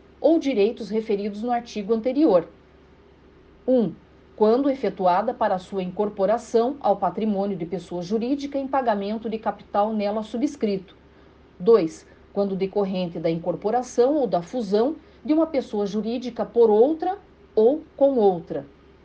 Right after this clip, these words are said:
Por sua vez, o artigo trinta e sete do C T N estabelece o seguinte: "O disposto no artigo anterior não se aplica quando a pessoa jurídica adquirente tenha como atividade preponderante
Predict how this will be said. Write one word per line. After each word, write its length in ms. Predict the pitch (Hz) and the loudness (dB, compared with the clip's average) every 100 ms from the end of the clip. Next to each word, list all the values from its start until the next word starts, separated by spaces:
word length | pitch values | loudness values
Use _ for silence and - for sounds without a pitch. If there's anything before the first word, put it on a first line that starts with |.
| - - - - - - - - - | -20 -20 -20 -20 -20 -20 -20 -20 2
Por 160 | 277 254 | 2 4
sua 220 | 254 247 | 2 0
vez, 340 | 214 277 320 | 2 0 2
o 60 | 311 | 0
artigo 360 | 262 - 190 | 0 -4 -8
trinta 400 | 196 262 311 381 | -6 0 0 0
e 80 | 320 | -4
sete 380 | 311 202 185 180 | -2 -2 -2 -4
do 100 | 170 | -10
C 160 | - 208 | -6 -6
T 120 | 254 | -4
N 440 | 226 214 262 320 - _ _ _ - | -4 -4 -4 -6 -10 _ _ _ -18
estabelece 640 | - 240 220 226 214 214 | -2 0 0 0 -2 -6
o 40 | 214 | -6
seguinte: 560 | 294 220 180 156 - _ - - - - - | -4 -2 -4 -8 -14 _ -20 -20 -20 -20 -4
"O 80 | 320 | -2
disposto 580 | 320 311 - 202 - 170 | 0 -2 0 -2 -2 -6
no 120 | 185 | -4
artigo 420 | 185 - 180 170 | -4 -6 -8 -6
anterior 540 | 170 214 254 226 277 - - | -4 -2 0 2 2 -2 -12
não 320 | 233 254 320 453 | -6 -2 -2 -2
se 140 | - | -2
aplica 500 | 359 - 233 320 220 | -2 -2 -2 -2 -2
quando 220 | - 247 | 0 0
a 60 | 254 | 0
pessoa 420 | 247 226 285 320 | -2 -4 -2 -2
jurídica 540 | 233 214 202 165 - | -2 -2 -4 -6 -4
adquirente 640 | 165 160 165 160 214 277 - - - - | -4 -4 -4 -4 -4 -6 -10 -20 -20 -8
tenha 220 | 240 233 | -4 -4
como 200 | 220 214 | -2 -4
atividade 560 | 196 196 185 165 160 160 | -4 -6 -6 -4 -4 -4
preponderante 1160 | - - 262 311 - 170 170 214 214 226 277 | -2 2 2 0 -4 -2 0 0 0 -2 -6